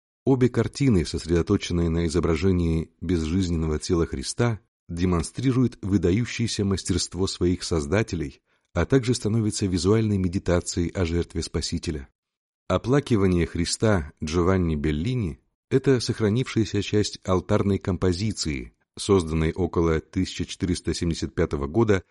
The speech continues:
для церкви святого Франциска в Пезаро. В тысяча семьсот девяносто седьмом году произведение было похищено французами после подписания Трентийского договора, но благодаря посредничеству Антонио Кановы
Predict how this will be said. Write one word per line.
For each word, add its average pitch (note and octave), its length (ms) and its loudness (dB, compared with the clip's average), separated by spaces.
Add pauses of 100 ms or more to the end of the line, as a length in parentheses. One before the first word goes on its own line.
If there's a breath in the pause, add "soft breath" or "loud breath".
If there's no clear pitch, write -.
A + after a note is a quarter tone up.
(180)
для E2 260 0
церкви B2 320 2
святого G#2+ 360 0
Франциска F2+ 720 -2
в - 200 -16
Пезаро. E2 600 0 (500)
В - 140 -16
тысяча G2 340 -4
семьсот F2 400 0
девяносто E2+ 380 0
седьмом E2+ 360 -2
году E2 400 0 (180)
произведение F2+ 680 2
было G#2 220 2
похищено F#2 580 -4
французами G#2+ 720 -2 (240)
после G#2+ 260 -2
подписания G#2+ 600 2
Трентийского F#2 840 0
договора, E2+ 680 2 (420)
но F2 260 2
благодаря E2 460 2
посредничеству E2 920 0
Антонио E2 560 0
Кановы A2 480 0